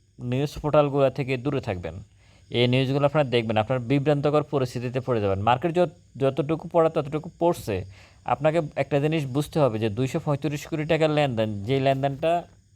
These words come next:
আ-, আজকে তো, আ, দুইশো ঊনত্রিশ কোটি টাকার লেনদেন হলো মাত্র। হ্যাঁ, এটা তো গত এক বছরের মধ্যে সর্বনিম্ন।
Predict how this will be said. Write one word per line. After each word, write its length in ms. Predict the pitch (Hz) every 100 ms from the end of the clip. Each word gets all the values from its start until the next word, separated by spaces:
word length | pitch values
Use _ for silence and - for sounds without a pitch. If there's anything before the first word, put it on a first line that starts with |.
| _ _ _ - - - _
আ-, 260 | - 85 98
আজকে 420 | - 147 - 175
তো, 440 | 170 170 160 160 156 - -
আ, 280 | 117 120 113
দুইশো 300 | 139 147 165
ঊনত্রিশ 340 | 147 165 170
কোটি 180 | 175 160
টাকার 220 | 156 143
লেনদেন 280 | 135 120 113
হলো 200 | 120 110
মাত্র। 460 | 104 95 - 80 104 - - -
হ্যাঁ, 340 | 160 127 98 - - - -
এটা 200 | 123 143
তো 140 | 151
গত 180 | 147 143
এক 220 | 139 127
বছরের 260 | 139 160 156
মধ্যে 200 | 156 165
সর্বনিম্ন। 680 | - 123 123 117 101 92